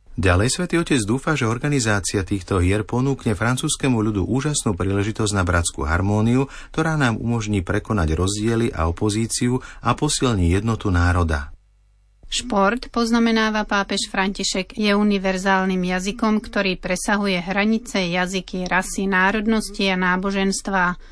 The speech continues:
Speaker 2: Má schopnosť spájať ľudí, povzbudzovať k dialógu a vzájomnému prijatiu,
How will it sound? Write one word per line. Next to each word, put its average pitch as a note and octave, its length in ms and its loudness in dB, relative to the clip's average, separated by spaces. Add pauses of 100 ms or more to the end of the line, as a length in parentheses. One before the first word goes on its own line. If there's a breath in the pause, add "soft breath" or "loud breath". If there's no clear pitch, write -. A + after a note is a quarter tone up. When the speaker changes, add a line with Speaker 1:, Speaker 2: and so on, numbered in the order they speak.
(360 loud breath)
Speaker 2:
Má G#3 240 2
schopnosť A3+ 720 -4
spájať F#3 560 -2
ľudí, G#3+ 400 -2
povzbudzovať G3 800 -2
k F#3+ 80 -2
dialógu G3+ 640 0
a G3 80 0
vzájomnému F3+ 800 0
prijatiu, G3+ 640 0